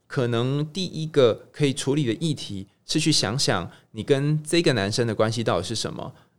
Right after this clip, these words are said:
为什么会喜欢上他，然后他最吸引你的点是什么。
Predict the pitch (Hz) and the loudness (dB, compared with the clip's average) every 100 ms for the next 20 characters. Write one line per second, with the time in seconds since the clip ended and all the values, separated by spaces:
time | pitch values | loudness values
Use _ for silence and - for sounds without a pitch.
0 | _ - 208 175 117 82 80 - 127 - | _ 4 6 6 0 -2 -6 -4 -4 -4
1 | 90 82 117 95 110 - - - _ _ | -6 -6 -6 -8 -8 -10 -12 -18 _ _
2 | 104 120 123 139 143 151 - 190 151 120 | -2 0 2 2 2 0 0 4 4 2
3 | - _ - - 175 170 160 113 98 - | -4 _ 0 2 4 4 4 2 -2 -4
4 | 110 110 - - | -8 -8 -8 -10